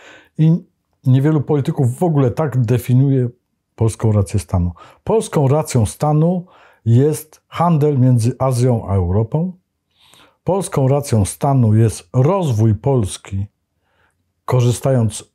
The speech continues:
z naturalnego położenia naszego kraju. I wreszcie polską racją stanu, co jest niezrozumiałe dla większości dzisiejszej, nazwijmy to,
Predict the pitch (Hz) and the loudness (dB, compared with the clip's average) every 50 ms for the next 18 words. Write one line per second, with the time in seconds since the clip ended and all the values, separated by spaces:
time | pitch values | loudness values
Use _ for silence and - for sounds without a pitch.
0 | _ _ - - - 135 - - 151 135 127 123 123 117 104 107 98 - 101 95 | _ _ -10 -4 -2 -2 -2 0 0 0 2 2 2 2 2 0 0 0 0 0
1 | 98 98 101 101 101 98 92 90 82 - 95 87 87 90 - 123 147 156 175 185 | 2 2 2 2 2 2 2 0 -2 -4 -4 -6 -6 -4 -2 -2 0 0 0 0
2 | 196 202 - _ - - - - - - - 107 95 120 143 135 - - 123 - | -2 -4 -8 _ -20 -20 -20 -20 -18 -8 -2 0 0 0 0 0 -2 -2 -2 -2
3 | - 170 202 196 - - 147 131 131 151 156 - - 127 107 - - - 160 156 | -2 -2 -4 -4 -4 -2 -2 0 0 0 0 -2 0 -2 -2 -2 -2 -2 0 0
4 | 143 123 - - 113 104 101 113 139 156 147 143 139 135 113 104 107 104 117 139 | 0 0 0 0 0 0 2 2 0 0 0 0 0 0 0 0 2 2 2 2
5 | 135 104 95 104 92 95 98 95 98 104 101 - - 117 101 - - - 92 101 | 2 0 0 0 0 0 -2 0 0 0 -2 -2 -2 -4 -4 -6 -8 -14 -16 -16
6 | - _ _ - - - - _ _ _ - 95 95 90 - 135 127 - - 107 | -16 _ _ -20 -20 -20 -20 _ _ _ -6 -4 -4 -2 -2 -2 -2 -2 -4 -6
7 | 98 95 - _ _ _ _ _ _ _ _ _ _ _ _ _ _ - 110 113 | -6 -6 -8 _ _ _ _ _ _ _ _ _ _ _ _ _ _ -2 0 0
8 | 107 113 123 131 123 120 117 101 - - 107 104 101 - | 2 2 0 0 2 0 0 0 -2 -2 -2 -2 -2 -6